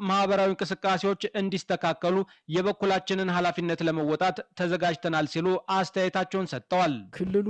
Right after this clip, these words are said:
Speaker 2: በመማር ማስተማር ብቻ አይደለም፣ በኢኮኖሚም በሰው ኃይልም እየደቀቀ እንደሆነ፣ እርስ በራሳችንም እየተበላላን እንደሆነ ገብቶናል።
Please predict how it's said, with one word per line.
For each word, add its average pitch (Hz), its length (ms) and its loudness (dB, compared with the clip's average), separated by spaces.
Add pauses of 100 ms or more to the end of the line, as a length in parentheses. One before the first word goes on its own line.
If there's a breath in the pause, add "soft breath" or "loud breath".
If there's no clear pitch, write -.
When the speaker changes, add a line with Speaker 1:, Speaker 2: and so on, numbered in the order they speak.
(120)
Speaker 2:
በመማር 170 460 -4
ማስተማር 170 420 -4
ብቻ 165 160 -10
አይደለም፣ 180 400 -8
በኢኮኖሚም 185 680 0
በሰው 180 280 -2
ኃይልም 180 340 0
እየደቀቀ 165 640 -2
እንደሆነ፣ 156 380 -6 (200)
እርስ 156 200 -8
በራሳችንም 180 640 -6
እየተበላላን 160 720 -4
እንደሆነ 160 440 -4
ገብቶናል። 151 480 -8